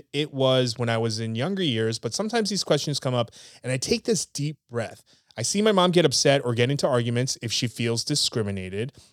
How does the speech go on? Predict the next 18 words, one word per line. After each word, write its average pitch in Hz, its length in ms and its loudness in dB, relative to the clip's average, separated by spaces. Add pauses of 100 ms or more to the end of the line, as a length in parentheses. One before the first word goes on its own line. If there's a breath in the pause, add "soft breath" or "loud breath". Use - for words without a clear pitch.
(140 soft breath)
If 117 120 -4
she - 180 0
was 208 180 2
a 220 40 0
younger 180 260 2
woman, 165 300 4
she'd 381 600 0
probably 254 500 6
have 190 160 6
a 175 60 2
criminal 160 360 2
record 131 300 4
for 127 100 0
all 123 80 6
the 123 100 0
time 127 200 0
<laughs> - 0 -
she's 175 260 4